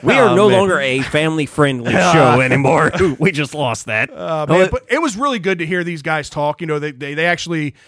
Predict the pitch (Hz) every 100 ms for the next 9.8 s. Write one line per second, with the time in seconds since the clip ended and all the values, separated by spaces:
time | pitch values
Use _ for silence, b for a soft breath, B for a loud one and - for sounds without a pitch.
0 | b b 156 180 170 170 160 165 165 151
1 | 147 143 131 123 117 147 131 147 127 170
2 | 165 - 175 160 151 151 156 131 175 165
3 | - 160 156 151 147 135 123 131 139 135
4 | - 151 147 143 139 139 127 143 135 147
5 | 139 127 139 139 135 135 _ _ _ _
6 | - 240 240 247 226 - - 269 269 214
7 | 233 247 240 254 202 208 196 185 175 160
8 | 156 143 131 131 131 180 180 165 180 160
9 | 165 147 139 156 143 135 139 160